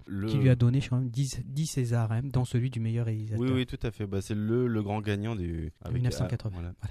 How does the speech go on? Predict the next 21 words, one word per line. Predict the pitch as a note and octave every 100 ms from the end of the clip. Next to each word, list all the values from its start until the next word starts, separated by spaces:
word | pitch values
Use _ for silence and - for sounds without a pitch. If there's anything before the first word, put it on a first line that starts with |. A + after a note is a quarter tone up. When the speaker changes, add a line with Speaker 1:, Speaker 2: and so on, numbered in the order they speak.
| - -
Speaker 2:
Voilà. | E2+
Speaker 1:
Ouais. | -
Speaker 2:
Donc | C3+
François | - G3 -
Truffaut | F3+ - D#3 - G#3+
a | C#3
également | C#3 C#3+ D3+ D3+ D#3+ E3
donc | B2+ A#2
collaboré | - D#3+ D3 D3 D3 - - - B2+
avec | C3 C3+
d'autres | D#3+ - - E3+
cinéastes, | - - D3 C3+ A#2+ G#2+
hein, | A#2 B2+
producteurs | - B2+ C3 - D3 C#3+
de | A#2+ C3+ - -
Paris | C#3 B2+ D#3 F3+ -
nous | C3+ B2 C#3 - B2
appartient, | A#2+ - A2+ - - A#2+ A2+ G2+ - D3
de | C#3
son | C#3+ - C#3+
ami | C#3 C#3 D#3